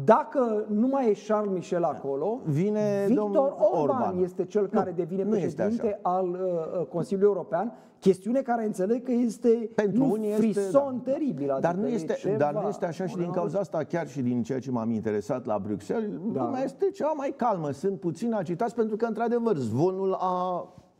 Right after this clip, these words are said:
Speaker 2: pătruns și circulă pe acolo,
Speaker 1: Ah,
Speaker 2: dar
Speaker 1: deci se vorbește
Speaker 2: zvonul legat de Orban
Speaker 1: Orban, da,
Speaker 2: circulă,
Speaker 1: da, da.
Speaker 2: da.
Speaker 1: Păi am văzut
Speaker 2: Nu
Speaker 1: și
Speaker 2: de,
Speaker 1: Politico
Speaker 2: nu
Speaker 1: de
Speaker 2: de
Speaker 1: chestia
Speaker 2: Iohannis,
Speaker 1: asta,
Speaker 2: nu
Speaker 1: da,
Speaker 2: de
Speaker 1: da.
Speaker 2: Iohannis,
Speaker 1: Da.
Speaker 2: de Orban. Însă aici, din nou, sunt, uh,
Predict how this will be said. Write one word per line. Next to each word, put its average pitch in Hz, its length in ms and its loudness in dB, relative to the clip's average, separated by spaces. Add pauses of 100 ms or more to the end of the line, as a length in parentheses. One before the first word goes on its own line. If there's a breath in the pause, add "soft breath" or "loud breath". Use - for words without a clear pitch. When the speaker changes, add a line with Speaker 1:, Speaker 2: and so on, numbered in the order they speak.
(100)
Speaker 2:
pătruns 185 380 0
și 123 140 -4
circulă 135 640 -2
pe - 60 -2
acolo, 101 340 -2
Speaker 1:
Ah, 185 80 2
Speaker 2:
dar 202 220 -2
Speaker 1:
deci 143 160 -4
se - 380 -2
vorbește 143 340 2
Speaker 2:
zvonul 185 280 2
legat 147 320 0
de 147 60 -2
Orban 156 280 4
Speaker 1:
Orban, 190 160 0
da, - 60 -8
Speaker 2:
circulă, 147 380 0
Speaker 1:
da, 143 60 -2
da. 143 100 2
Speaker 2:
da. - 60 6
Speaker 1:
Păi - 180 -4
am 165 100 2
văzut 185 140 4
Speaker 2:
Nu 190 60 4
Speaker 1:
și 170 60 0
Speaker 2:
de, 190 40 0
Speaker 1:
Politico 226 560 2
Speaker 2:
nu 185 120 4
Speaker 1:
de 170 40 0
Speaker 2:
de 175 80 2
Speaker 1:
chestia 175 160 2
Speaker 2:
Iohannis, 160 360 -2
Speaker 1:
asta, 139 120 -10
Speaker 2:
nu 160 40 4
Speaker 1:
da, 151 40 -2
Speaker 2:
de 143 80 -2
Speaker 1:
da. 147 60 -2
Speaker 2:
Iohannis, 156 420 -2
Speaker 1:
Da. - 80 -16
Speaker 2:
de 127 80 4
Orban. 147 260 -2 (300 loud breath)
Însă 175 440 0
aici, 175 240 -2
din 190 200 -2
nou, 220 180 -2
sunt, 175 280 -4
uh, 139 320 0